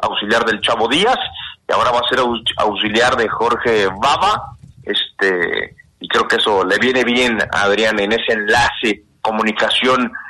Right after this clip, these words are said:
Baba jugador, Baba directiva, Baba afición, Baba medios, inclusive lo del cabeza es de gran ayuda para Jorge Baba, ¿eh?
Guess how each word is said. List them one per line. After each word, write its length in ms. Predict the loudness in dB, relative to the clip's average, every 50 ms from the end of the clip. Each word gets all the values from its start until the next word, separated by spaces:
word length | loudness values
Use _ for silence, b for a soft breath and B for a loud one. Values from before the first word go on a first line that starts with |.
| B B -8
Baba 340 | -4 -2 0 0 0 0 -2 -2
jugador, 720 | 0 0 2 2 2 2 2 2 2 2 0 -2 -4 -10 _
Baba 320 | -4 -2 0 2 2 0
directiva, 840 | 0 0 -2 -4 -4 -4 -4 -2 -2 0 2 2 2 2 0 0 0
Baba 280 | 0 2 2 2 2 0
afición, 760 | -2 -2 -4 -6 -4 -2 0 2 2 2 2 0 -2 -4 -12 _ _ _
Baba 300 | -4 -2 0 2 2 0 0 0
medios, 420 | 0 0 2 0 0 0 -2 -2 -2 -2
inclusive 600 | -4 -6 -6 -6 -2 0 0 2 2 2 0 B B B B B B B B -4
lo 100 | -2 0
del 100 | 0 0
cabeza 520 | 0 0 2 2 0 0 2 2 2 4
es 180 | 4 4 2 0 0 -2
de 80 | 0
gran 200 | 0 2 2 2
ayuda 340 | 2 0 2 2 2 2 0 -2 -2 -2
para 260 | 0 2 2 2 2
Jorge 440 | 0 0 0 0 2 2 2 0 0
Baba, 320 | 2 2 2 2 2 2 0
¿eh? 120 | 0 -2